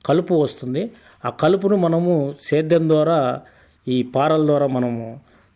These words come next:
తవ్వుకున్నట్లయితే మనకు ప్రధానమైన భూమిలో కలుపు రాకుండా ఆస్కారం ఉందండి. ఈ నీళ్లు పెట్టుకున్న తర్వాత మనం ఆ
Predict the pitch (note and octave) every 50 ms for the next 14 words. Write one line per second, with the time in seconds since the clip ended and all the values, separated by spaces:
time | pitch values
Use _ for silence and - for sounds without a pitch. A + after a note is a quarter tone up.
0 | _ - B2+ C#3+ C#3+ - D3 D3 C#3 A2+ B2+ B2+ B2 A#2+ A#2+ F#3 A3+ A#3+ - -
1 | - _ _ _ C#3+ C#3 D3 D#3 D3+ D#3 D3 C#3 C3+ - - - _ _ _ -
2 | C3+ B2 B2+ C#3 C#3 E3 F#3 G3 F#3+ F#3 F#3 E3+ E3 D#3 D3 C3+ C#3+ D3+ D3 D#3
3 | E3 F3+ F3 D3 - - C3+ D3 D3 D#3+ D3 C#3+ C#3+ B2+ B2 C3+ C#3 E3+ A3 B3+
4 | - - - _ _ _ - C3+ C3+ C3+ - - C3 A#2+ A2+ A2 G#2+ G#2+ G#2 G2+
5 | A2 - - _ _ _ _ - C3+ C3 C3+ C#3+ D#3+ F3 F3+ D#3 E3+ D#3+ D3+ D#3
6 | F3 D#3+ D#3+ C3+ C#3+ C#3 C#3 C#3 C#3 C#3+ D3 A3 B3+ C4+ - - - - _ _
7 | _ C#3 C#3+ D3+ D#3 D3+ D3 C#3 C3+ C3+ C#3 - _ _ _ - D3+ C#3+ C#3 C3